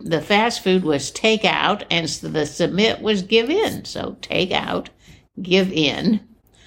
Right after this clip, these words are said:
Uh, and then finally, we had, um,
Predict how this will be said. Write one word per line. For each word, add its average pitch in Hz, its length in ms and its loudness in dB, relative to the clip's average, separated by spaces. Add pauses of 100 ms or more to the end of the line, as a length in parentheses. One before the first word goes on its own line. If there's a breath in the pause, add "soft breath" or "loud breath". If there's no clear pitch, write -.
(240 soft breath)
Uh, 156 200 0
and 165 180 2
then 160 160 2
finally, 202 920 2 (320)
we 170 220 0
had, 165 500 4
um, 143 420 0